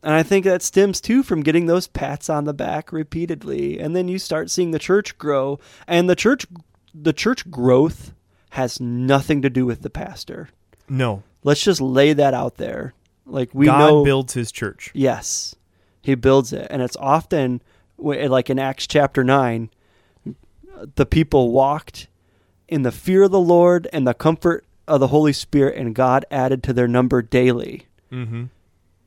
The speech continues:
Speaker 1: The people listened to a fantastic, uh, message from the pastor, and the Lord added to their church daily. No, it doesn't work that way. The, the pastor does nothing. He does nothing.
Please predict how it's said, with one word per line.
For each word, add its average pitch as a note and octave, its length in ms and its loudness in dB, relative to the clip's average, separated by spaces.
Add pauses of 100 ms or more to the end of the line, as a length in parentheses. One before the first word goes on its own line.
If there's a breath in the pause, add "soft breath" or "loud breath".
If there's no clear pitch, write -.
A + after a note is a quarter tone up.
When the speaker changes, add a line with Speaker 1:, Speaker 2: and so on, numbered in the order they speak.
(140)
Speaker 1:
The D3 140 0
people F3 400 0
listened D3+ 480 0
to D3+ 320 4
a A#2+ 220 -2
fantastic, C#3+ 840 -4 (360)
uh, B2 420 -8 (560)
message C#3+ 580 2
from C3 200 2
the B2 60 -2
pastor, B2 680 -4 (120)
and C#3 160 -2
the B2+ 80 4
Lord C3+ 360 6
added C3 320 0
to C3+ 100 -6
their B2 140 -2
church B2 400 -4
daily. G#2 480 -12 (440)
No, C3+ 460 0 (420)
it E3+ 140 2
doesn't F#3 320 4
work F#3+ 300 4
that C3 280 -2
way. - 380 -8 (400 soft breath)
The, F#3+ 300 4
the F3+ 240 -4
pastor F#3+ 480 -4
does E3 260 0
nothing. D#3+ 640 -6 (540)
He E3+ 100 0
does F#3 240 2
nothing. E3+ 720 -4